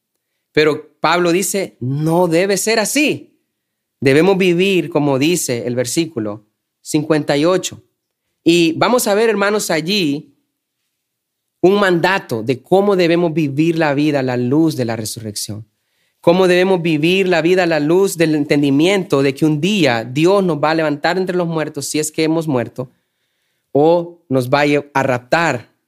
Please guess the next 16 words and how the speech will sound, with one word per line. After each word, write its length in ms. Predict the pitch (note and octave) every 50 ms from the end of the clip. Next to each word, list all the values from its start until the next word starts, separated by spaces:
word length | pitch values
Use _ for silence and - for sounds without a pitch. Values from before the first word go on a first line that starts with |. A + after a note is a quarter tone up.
| _ _ -
en 160 | - B2 A#2+
el 100 | A#2 A#2+
aire 260 | C3 C#3+ D3 C3+ B2
con 200 | A#2 - B2 A#2+
él 320 | B2+ C3+ C#3 C#3 C3+ C3+ - _
cuando 240 | - A#2 A2+ A2+ B2
él 280 | B2 B2+ B2 B2 - _ _ _ _
regrese. 460 | B2 A#2+ A#2+ B2+ B2+ A#2 - B2 A#2
Cualquiera 400 | - B2+ A#2 A#2+ - F3 F#3 F#3+
de 60 | F#3
los 120 | F#3 F3
dos 140 | E3 F#3 F3+
acontecimientos 800 | F3 E3+ - E3 D#3 D#3+ D#3 - - D3+ D#3 D#3 D3+ C#3 C#3+ C3+ B2+
va 160 | B2+ C3 B2+
a 200 | - - B2 B2
ocurrir. 580 | B2 A#2+ B2 B2 A#2+ B2 B2 A#2 A2 A#2 A#2